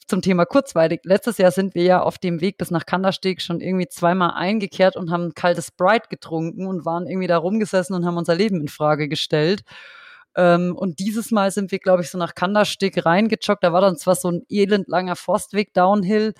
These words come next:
der schon auch irgendwie nervig war, aber man ist irgendwie gefühlt noch mit allen Körnern in Kandersteg angekommen. Und letztes Jahr ist man in Kandersteg angekommen und musste echt erst mal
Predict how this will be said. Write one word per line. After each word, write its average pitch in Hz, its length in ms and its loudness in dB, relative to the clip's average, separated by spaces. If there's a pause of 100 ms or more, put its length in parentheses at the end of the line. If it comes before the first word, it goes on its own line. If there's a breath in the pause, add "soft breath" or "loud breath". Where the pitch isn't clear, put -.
(360 soft breath)
der 180 100 4
schon 185 280 0
auch 190 220 0
irgendwie 185 300 -4
nervig 170 640 0
war, 196 320 2
aber - 180 0
man 175 200 0
ist - 220 -6
irgendwie 202 360 -2
gefühlt 226 460 -2
noch 196 180 -2
mit 190 260 -2
allen 190 380 -2
Körnern 190 560 0
in 185 120 -4
Kandersteg 165 680 -4
angekommen. 147 640 -2 (380 loud breath)
Und 190 120 -2
letztes 196 320 0
Jahr 202 120 6
ist 185 80 0
man 190 140 -2
in 175 100 -6
Kandersteg 190 560 -4
angekommen 185 480 -2
und 180 100 -4
musste 180 300 -6
echt 180 200 -2
erst - 200 -4
mal 185 260 0